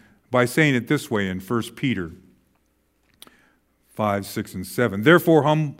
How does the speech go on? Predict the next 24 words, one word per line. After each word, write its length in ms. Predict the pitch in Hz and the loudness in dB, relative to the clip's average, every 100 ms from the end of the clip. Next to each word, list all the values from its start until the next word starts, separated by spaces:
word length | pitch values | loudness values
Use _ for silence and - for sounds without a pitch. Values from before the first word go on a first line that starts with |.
| - _ | -20 _
humble 300 | 196 220 185 | 4 6 6
yourselves 680 | 127 117 107 95 104 113 - - - _ | 6 2 -2 -2 -2 -6 -12 -20 -20 _
under 340 | 180 190 185 175 | 4 6 8 8
the 140 | 165 | 8
mighty 320 | 156 160 151 | 8 8 6
hand 200 | 151 139 | 6 4
of 120 | 131 | 2
God, 300 | 120 123 123 | 4 4 4
that 160 | 120 113 | 2 -2
he 100 | 151 | -2
may 160 | 135 123 | 2 2
exalt 540 | 107 127 139 170 - | 2 4 4 4 -2
you 220 | 98 101 - - - | -6 -6 -12 -16 -2
at 160 | 123 117 | 0 0
the 60 | |
proper 400 | - 120 113 117 | 0 0 0 -2
time, 440 | - 143 120 92 - - - | -2 0 0 -2 -10 -20 -4
casting 340 | - 156 147 147 | 6 6 6 4
all 220 | 156 202 | 6 8
your 160 | 196 175 | 6 6
anxiety 480 | 151 147 139 135 | 4 4 6 4
on 180 | 123 120 | 2 0
him 460 | 120 208 190 165 - - | 2 4 4 2 -6 -2
because 760 | 180 180 185 143 117 160 160 | 0 2 4 6 6 2 -2